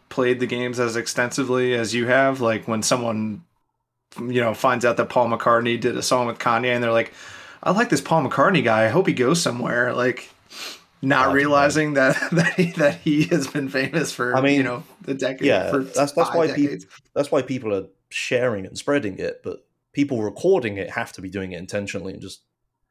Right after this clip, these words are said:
Speaker 2: lying. There's no way you could do it accidentally. Like, a guy flew a Hydra up and jumped out and landed perfectly on the side of a building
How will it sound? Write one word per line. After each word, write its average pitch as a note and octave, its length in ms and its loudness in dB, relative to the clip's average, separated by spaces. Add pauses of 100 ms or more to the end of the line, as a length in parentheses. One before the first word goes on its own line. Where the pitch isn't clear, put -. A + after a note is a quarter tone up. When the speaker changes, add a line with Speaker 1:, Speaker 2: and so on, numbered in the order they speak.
(300)
Speaker 2:
lying. G2+ 480 -8 (640)
There's A#2+ 160 -2
no D3 140 4
way C#3+ 140 4
you A2+ 120 -2
could G2+ 140 -8
do A2+ 80 -2
it F#2+ 40 -6
accidentally. G#2+ 580 -10 (580)
Like, B2+ 120 -8
a C3+ 60 -2
guy C#3+ 360 2
flew D3+ 380 -2
a D3 60 0
Hydra C#3+ 580 -4
up - 320 -8
and G#2 200 -10
jumped A2+ 400 -6
out G2+ 260 -8
and G2 140 -12
landed G#2 420 -6
perfectly A2+ 760 -4 (280)
on A2+ 380 -2 (120)
the A2 80 -10
side A2+ 340 2
of G#2 60 0
a G#2 60 -2
building G2+ 580 -2